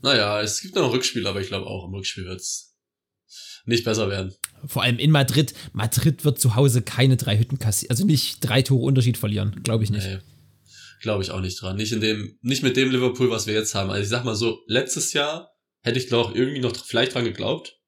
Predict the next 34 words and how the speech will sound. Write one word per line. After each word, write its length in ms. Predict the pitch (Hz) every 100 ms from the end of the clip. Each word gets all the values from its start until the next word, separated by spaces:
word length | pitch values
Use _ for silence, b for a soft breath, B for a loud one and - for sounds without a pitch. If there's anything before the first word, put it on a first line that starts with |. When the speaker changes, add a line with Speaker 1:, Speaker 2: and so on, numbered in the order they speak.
| _ _ _ -
Speaker 1:
Dann 140 | 107
wäre 140 | 110 107
so 100 | 107
eine 100 | 104
Sache, 320 | 110 123 -
also 140 | 104
ja, 400 | 92 101 120 - B B B
na, 140 | 117 117
gegen 260 | 110 120 110
Real 140 | 110
Madrid 220 | 110 123
natürlich 280 | 107 110 104
nicht, 160 | 120 113
aber 100 | 98
trotzdem 360 | 120 - 120
so, 160 | 107 110
dass, 220 | 104 -
da 160 | 110 107
wäre 120 | 123
es 80 | 127
aber 120 | 110
irgendwie 180 | 117 123
noch 220 | 107 101
in 160 | 107 101
meinem 300 | 104 101 95
Kopf 320 | - 131 -
möglich 460 | 104 127 - - -
gewesen. 460 | 127 139 160 -
Da 80 | 98
hätte 140 | 98 117
ich 60 |
dem 120 | 120 110
noch 180 | 104
so, 120 | -